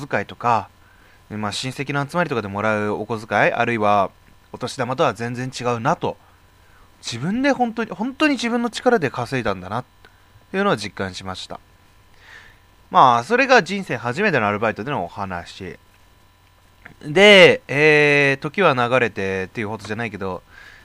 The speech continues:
えー、去年の七月、えー、ビアガーデンのアルバイトをね、ちょっと友人の父親からね、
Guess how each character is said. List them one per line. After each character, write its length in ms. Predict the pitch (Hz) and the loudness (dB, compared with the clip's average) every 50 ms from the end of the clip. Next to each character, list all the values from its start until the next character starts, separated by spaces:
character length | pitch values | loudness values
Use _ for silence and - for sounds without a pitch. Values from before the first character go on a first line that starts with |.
| _ _ - | _ _ -8
え 200 | - 113 120 117 | -2 0 0 0
ー、 60 | 110 | 0
去 120 | - 170 | 0 -2
年 160 | 156 139 113 104 | -2 -2 -2 -4
の 80 | 98 | -6
七 260 | - - - - 123 | -10 -12 -10 -8 -4
月、 880 | 120 117 110 101 - 110 107 107 104 104 101 101 104 101 101 101 - - - - - - - - - _ _ - | -2 -2 -2 -2 -4 -8 -6 -6 -4 -6 -6 -6 -6 -6 -6 -6 -8 -10 -12 -20 -20 -20 -20 -20 -20 _ _ -10
え 400 | 120 120 120 117 110 110 107 101 | -8 -6 -4 -4 -4 -6 -6 -6
ー、 40 | - | -2
ビ 120 | 147 175 | 4 6
ア 120 | 202 226 240 | 6 8 8
ガ 140 | 262 294 | 8 6
ー 20 | 311 | 6
デ 100 | 208 156 | 6 4
ン 60 | 117 | 4
の 80 | 117 110 | 2 2
ア 60 | 110 | 2
ル 60 | 110 | 2
バ 120 | 110 107 | 0 0
イ 40 | 104 | -2
ト 100 | 92 95 | -2 -2
を 20 | 107 | -2
ね、 240 | 151 180 180 175 - | 0 -2 -2 -4 -8
ち 80 | - | -14
ょ 20 | 147 | -12
っ 20 | - | -10
と 80 | 107 | -8
友 240 | 104 113 131 135 131 | -6 -6 -6 -6 -6
人 160 | 120 127 127 | -8 -10 -10
の 100 | 127 117 | -10 -10
父 260 | 110 - - - 127 | -10 -14 -14 -8 -4
親 200 | 117 113 110 110 | -2 -2 -2 -2
か 100 | - 98 | -2 -2
ら 100 | 98 95 | -2 -2
ね、 220 | 110 135 139 139 | -2 -4 -6 -8